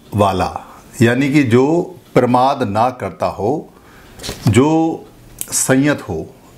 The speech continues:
यानी कि जो राग द्वेष में लिप्त ना हो, उसको बोलते हैं अप्रमादी या अपमादो। अप्रमादी बोलते हैं उसको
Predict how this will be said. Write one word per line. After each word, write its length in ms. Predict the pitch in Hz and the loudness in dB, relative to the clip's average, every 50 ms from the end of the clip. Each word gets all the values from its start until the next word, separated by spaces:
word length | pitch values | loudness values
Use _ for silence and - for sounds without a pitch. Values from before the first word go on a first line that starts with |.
| - - - - - - - 117 | -20 -20 -20 -20 -20 -4 0 2
यानी 200 | 113 117 127 131 | 2 4 2 2
कि 160 | 131 139 131 | 2 2 2
जो 560 | 117 104 127 135 139 139 139 135 135 - - - - _ - - - | 2 2 2 4 4 2 0 -2 -4 -8 -14 -20 -20 _ -8 -4 0
राग 340 | 95 104 120 123 131 139 131 | 2 2 2 2 2 -2 -2
द्वेष 380 | 110 107 110 110 107 - - | -2 0 0 0 -2 -4 -4
में 380 | 113 110 123 135 147 147 - - | -2 -2 0 0 -2 -4 -6 -6
लिप्त 760 | 113 92 90 127 127 - - - _ - 151 165 - - - - 143 | -6 -2 -2 -2 -2 -4 -10 -10 _ -4 -2 -2 -4 -8 -12 -12 -6
ना 200 | 98 90 92 104 | -2 0 2 2
हो, 280 | 107 101 85 95 110 139 | 2 0 0 0 0 0
उसको 320 | 131 127 - - - 131 | -2 -4 -4 -2 -2 -2
बोलते 320 | 104 101 98 87 85 113 | 0 0 -2 -2 -4 -6
हैं 400 | 101 95 117 147 175 170 - - - - - - - - - - - - - - - 123 120 127 139 156 165 170 - - | -4 -4 -4 -4 -6 -8 -12 -18 -20 -20 -20 -20 -20 -20 -20 -20 -20 -20 -12 -4 0 0 2 2 0 0 -4 -6 -6 -10
अप्रमादी 800 | - 117 - - 123 98 98 104 107 107 104 120 143 170 190 - - - | -14 -16 -4 -2 -2 0 0 0 -2 0 0 0 0 0 -2 -4 -6 -2
या 200 | 113 101 117 131 | 0 2 2 2
अपमादो। 1160 | 143 - - - - 117 117 131 151 156 - 120 98 92 95 90 87 82 - 101 87 76 - - - - - - - - - - - - - | 0 -4 -8 -6 -4 -2 -2 -2 -2 -4 -4 -4 -4 -2 -4 -4 -4 -4 -6 -6 -6 -8 -10 -16 -20 -20 -20 -20 -20 -20 -20 -20 -18 -2 0
अप्रमादी 560 | 123 127 - - - 139 135 139 139 135 143 | 2 2 2 0 0 0 2 2 2 0 0
बोलते 320 | 139 127 135 131 - - 143 | 0 2 2 0 0 -2 -2
हैं 80 | 143 | -2
उसको 640 | 135 127 - - - 135 135 135 131 131 127 131 - | -2 -2 -4 -4 -2 -2 0 0 0 0 -2 -4 -8